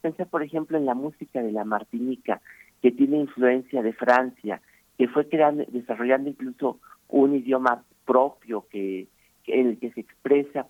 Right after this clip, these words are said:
y bueno, pues es, de inmediato empieza uno a ver la, una serie de correspondencias. Hoy mismo, por ejemplo, eh, hay un, hay un género que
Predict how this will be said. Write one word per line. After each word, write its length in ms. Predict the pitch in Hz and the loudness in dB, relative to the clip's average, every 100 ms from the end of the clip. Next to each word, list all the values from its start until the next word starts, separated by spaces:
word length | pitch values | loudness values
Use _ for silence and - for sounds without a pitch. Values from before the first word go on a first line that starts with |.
| - _ _ | -16 _ _
y 400 | 143 139 139 - | -4 -2 -4 0
bueno, 260 | 151 151 147 | 2 2 0
pues 140 | 131 151 | -4 -4
es, 120 | 147 - - | -8 -12 -10
de 240 | - 127 | -4 0
inmediato 440 | 127 131 127 147 165 | 2 2 2 0 -2
empieza 420 | 151 151 143 147 | -6 -8 -4 -4
uno 360 | 139 139 160 - _ _ - - | -4 -4 -6 -8 _ _ -20 0
a 160 | 123 | 2
ver 360 | 127 143 170 - | 4 2 -2 -8
la, 200 | - 123 | -8 -6
una 220 | 147 143 139 | -6 -8 -10
serie 220 | 139 135 | -10 -8
de 140 | 120 | -6
correspondencias. 840 | 123 113 117 - 143 185 196 156 - _ - - | -6 -6 -4 -2 0 0 -2 -4 -4 _ -20 0
Hoy 160 | 170 196 | 2 4
mismo, 400 | 208 185 180 180 | 0 -2 -2 0
por 160 | 151 | 0
ejemplo, 680 | 143 170 160 - 170 143 127 _ _ _ - | 0 -4 -4 0 4 4 2 _ _ _ -2
eh, 480 | 135 135 135 139 - | 0 2 0 -2 -2
hay 240 | 160 160 | -2 -2
un, 160 | 170 160 | -8 -8
hay 140 | 156 160 | -8 -6
un 140 | 170 | -8
género 540 | 165 190 170 151 156 160 | -8 -6 -4 -4 -6 -8
que 220 | 123 110 | -10 -10